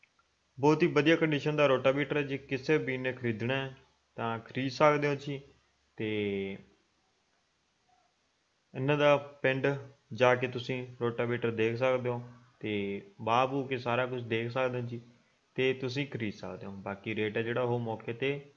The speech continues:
ਹੋ ਜੂਗਾ ਜੀ। ਦੋ ਹਜ਼ਾਰ ਪੰਦਰਾਂ ਮਾਡਲ ਹੈ, ਸੱਤਰ ਹਜ਼ਾਰ demand ਹੈ।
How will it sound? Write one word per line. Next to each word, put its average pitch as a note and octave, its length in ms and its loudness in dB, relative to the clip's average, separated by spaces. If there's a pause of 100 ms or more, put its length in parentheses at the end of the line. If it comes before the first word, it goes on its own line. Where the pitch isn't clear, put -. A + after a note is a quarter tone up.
(600)
ਹੋ C3+ 120 4
ਜੂਗਾ G#2 220 -2
ਜੀ। F#2 160 -12
ਦੋ G#2+ 200 0
ਹਜ਼ਾਰ B2+ 180 4
ਪੰਦਰਾਂ A#2+ 360 0
ਮਾਡਲ A#2 320 0
ਹੈ, D#3 140 -2 (260)
ਸੱਤਰ - 300 -4
ਹਜ਼ਾਰ C#3 200 2
demand A#2 400 -4
ਹੈ। - 140 -12